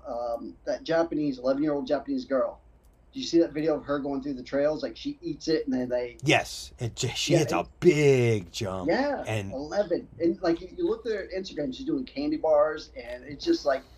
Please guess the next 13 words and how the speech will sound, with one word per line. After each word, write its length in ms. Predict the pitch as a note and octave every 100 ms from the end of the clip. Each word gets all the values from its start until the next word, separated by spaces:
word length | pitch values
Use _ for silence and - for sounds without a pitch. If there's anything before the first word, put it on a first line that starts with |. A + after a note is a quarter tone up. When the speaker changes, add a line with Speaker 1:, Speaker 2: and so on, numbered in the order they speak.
| - -
Speaker 1:
stuff 440 | - - - F3 -
like 160 | -
that 280 | C#3+ C#3 C#3
gets 200 | C3 -
me 80 | B2+
so 600 | B2 - B2 B2 B2+ B2+ -
pumped 280 | B2+ C3+ -
just 180 | C3+ -
to 100 | A#2
see, 480 | - D3 C3+ B2+ B2+ - - - -
like, 120 | B2+
her, 560 | - F#3 G3 G3 F3 -
her, 240 | F3+